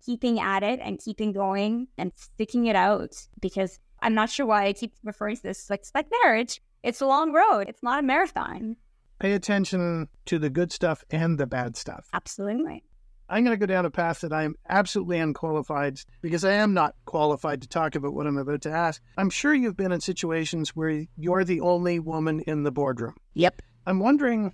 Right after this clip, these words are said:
Speaker 2: selfishly, for our listeners who may just be graduating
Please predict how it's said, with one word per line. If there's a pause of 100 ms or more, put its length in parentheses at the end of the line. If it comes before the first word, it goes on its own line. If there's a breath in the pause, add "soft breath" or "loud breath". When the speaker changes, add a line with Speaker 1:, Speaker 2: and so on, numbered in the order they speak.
(120)
Speaker 2:
selfishly,
for (120)
our
listeners
who
may (240)
just
be
graduating